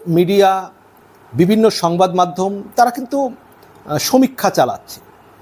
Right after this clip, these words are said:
কিছু কিছু সমীক্ষা প্রকাশ পাচ্ছে, কিছু কিছু সমীক্ষা হয়তো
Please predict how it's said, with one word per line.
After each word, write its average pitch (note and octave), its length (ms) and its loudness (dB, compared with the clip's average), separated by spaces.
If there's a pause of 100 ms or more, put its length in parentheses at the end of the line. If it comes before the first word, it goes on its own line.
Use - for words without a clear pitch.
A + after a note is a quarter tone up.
(340)
কিছু G3 180 -2
কিছু F#3+ 160 -2
সমীক্ষা G3 560 -2
প্রকাশ F3+ 400 -2
পাচ্ছে, F#3 520 -4 (640)
কিছু F#3+ 180 -2
কিছু F#3 180 -2
সমীক্ষা F3+ 380 0
হয়তো F3 360 0